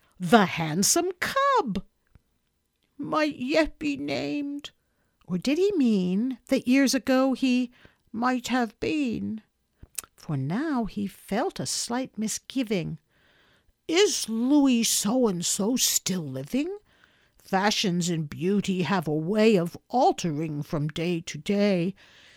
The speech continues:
Is handsome Louis with us yet? Unfortunately, I forget. One morning,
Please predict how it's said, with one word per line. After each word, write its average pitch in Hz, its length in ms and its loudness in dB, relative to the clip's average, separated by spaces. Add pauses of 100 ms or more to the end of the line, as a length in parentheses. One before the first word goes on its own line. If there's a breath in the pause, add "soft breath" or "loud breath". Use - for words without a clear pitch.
(160 soft breath)
Is - 320 0
handsome 277 540 2
Louis 262 380 0
with 240 240 2
us 262 260 2
yet? 320 500 0 (480 soft breath)
Unfortunately, 262 1300 -2
I 196 500 -4
forget. 190 920 -6 (1120)
One 220 300 4
morning, 220 440 0